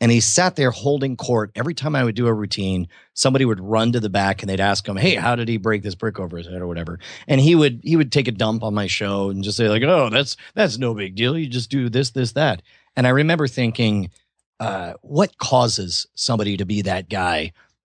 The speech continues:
And then I projected myself forward, and I imagined it's ten, fifteen years later, and, uh, I was at Dell, and there was some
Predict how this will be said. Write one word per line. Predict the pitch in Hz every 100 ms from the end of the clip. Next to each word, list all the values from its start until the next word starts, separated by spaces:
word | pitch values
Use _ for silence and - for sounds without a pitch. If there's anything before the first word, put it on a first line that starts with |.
| -
And | 127
then | 175
I | 190
projected | - 151 165 147
myself | 120 113 - 139 131 -
forward, | 113 107 87 82 90
and | 98
I | 107
imagined | 107 123 131 110 98 90
it's | 98 101
ten, | - 127 110 107
fifteen | 110 107 117 107
years | 104 98 -
later, | 101 101 95 - - -
and, | 107 104 98
uh, | 113 104 95 92
I | 101
was | 107
at | - 107 98
Dell, | 113 110 107 107
and | 98
there | 107
was | 104
some | - 113 107